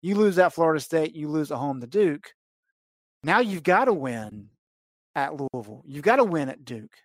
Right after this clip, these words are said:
You've gotta win at Syracuse to have any prayer at making the tournament. So these, these,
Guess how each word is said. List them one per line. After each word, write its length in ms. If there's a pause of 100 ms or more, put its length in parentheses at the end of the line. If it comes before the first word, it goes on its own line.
You've 160
gotta 220
win 180
at 100
Syracuse 720 (440)
to 60
have 140
any 160
prayer 460
at 60
making 280
the 60
tournament. 340 (560)
So 220
these, 380 (560)
these, 260